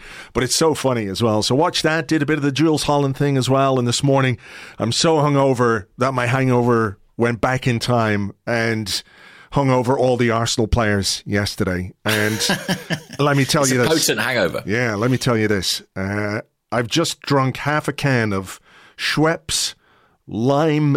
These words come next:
Speaker 1: meets mango flavor, and it has not agreed with me one bit.
Speaker 2: Mm.
Speaker 1: Um, who, f-, what f-, kind of fucking idiot buys Schweppes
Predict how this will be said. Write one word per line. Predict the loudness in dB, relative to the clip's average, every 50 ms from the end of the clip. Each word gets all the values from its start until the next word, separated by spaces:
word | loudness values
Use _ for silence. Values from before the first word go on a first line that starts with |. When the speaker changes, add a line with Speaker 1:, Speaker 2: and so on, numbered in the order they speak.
| 0 -2
Speaker 1:
meets | 0 0 0 0 0 -2 -4
mango | -2 -2 0 0 0 2 2 2 2 2 2 0
flavor, | -2 -4 -6 -4 -4 -2 -2 -2 -2 -2
and | 0 -2 -2
it | -2
has | 0 -2 -2 0 0
not | 2 2 2 2
agreed | 0 0 0 2 2 2 2
with | 0 0 0 0
me | -2 0 0 0 -2 -6 _ _ _ _ _ _ _ _ _ _
one | -2 -2 0 0 -2 -4
bit. | -2 -2 -2 -2 -2 -4 _ -8 -8 -8 -10 _ _ _ _ _ _ _
Speaker 2:
Mm. | -4 -2 0 0 0 0 0 0 -2 -4 -6 -8 -10 -10 -10
Speaker 1:
Um, | -12 -12 -14 -18 -18 _ -12 -4 0
who, | 2 4 6 6 6 4 4 2
f-, | -2 -6 -14 -16 -8
what | -2 0 0 0 0
f-, | -4 -14 -20 -12 -8
kind | -4 -2 0 0 -2
of | -2
fucking | -2 -4 -2 0 0 0
idiot | 2 2 2 0 0 0 0
buys | 0 2 2 2 0 -2 -2 -4 -4 -4 -4 -6
Schweppes | -6 -2 0 0 0 0 -2 -4 -4 -4 -4 -4